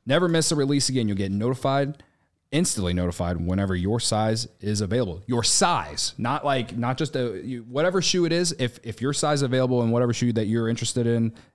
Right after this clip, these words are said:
they will let you know. They have a free, uh, raffle management. Keep track of all the raffles that happen in sneakers with our raffle tracker.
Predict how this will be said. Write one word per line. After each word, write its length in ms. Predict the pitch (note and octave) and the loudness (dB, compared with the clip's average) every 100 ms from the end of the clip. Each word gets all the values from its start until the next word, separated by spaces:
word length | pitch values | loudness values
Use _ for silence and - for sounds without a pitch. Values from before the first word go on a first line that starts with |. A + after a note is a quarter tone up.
| _ _ _ - | _ _ _ -4
they 140 | A#2 | 0
will 100 | G#2+ | 2
let 140 | G#2 F2+ | 2 0
you 100 | F2+ | -2
know. 240 | D#2+ E2 - - _ - | -4 -6 -12 -20 _ -4
They 80 | G#2 | 0
have 100 | G2+ | 0
a 120 | G2 | 0
free, 500 | - C3+ C#3 C3+ B2+ - - - - | 0 2 4 2 0 -8 -20 -8 -2
uh, 160 | G#2+ | 0
raffle 320 | G2+ A2 G#2 G2 | 2 0 0 0
management. 360 | B2 C#3 C#3+ | 0 0 -2
Keep 160 | - A2+ | -4 -4
track 200 | A2+ G2+ | -2 -2
of 80 | G2 | -2
all 140 | D#3+ | 0
the 80 | B2+ | 0
raffles 480 | G#2+ G#2 G#2+ G#2+ G#2 | 0 -2 -2 -4 -2
that 380 | G2+ G2 G2 - _ | -2 0 -2 -10 _
happen 540 | - C3 - D3 D3 - - | -4 -2 0 0 -2 -4 -4
in 280 | A2+ G#2+ - | 0 0 -2
sneakers 560 | - - B2 C3 B2 F#2+ | -2 0 0 0 -2 -2
with 220 | F#2+ F#2 | -4 -4
our 180 | F2 E2+ | -4 -4
raffle 300 | F2 E2+ - | -4 -6 -6
tracker. 480 | - C#3 C3+ C#3 | -2 0 0 0